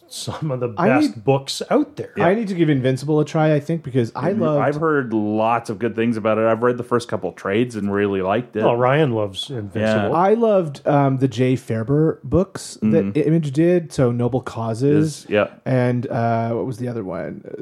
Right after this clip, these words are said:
Speaker 2: Dynamo Five, something Five. Anyway, uh, I love those books. They were like superhero soap operas, and they were just fun.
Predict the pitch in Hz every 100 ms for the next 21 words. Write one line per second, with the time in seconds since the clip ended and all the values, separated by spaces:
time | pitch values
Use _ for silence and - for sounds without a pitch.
0 | 135 135 120 127 131 - - 120 127 131
1 | 123 120 - 127 - - - _ _ _
2 | _ _ _ _ _ 139 123 113 113 -
3 | - 131 123 123 - 156 202 131 147 156
4 | 190 151 208 214 - 151 135 127 180 160
5 | 165 143 - 117 151 - 185 190 190 -
6 | 123 123 120 120 113 127 - - - 123
7 | 131 196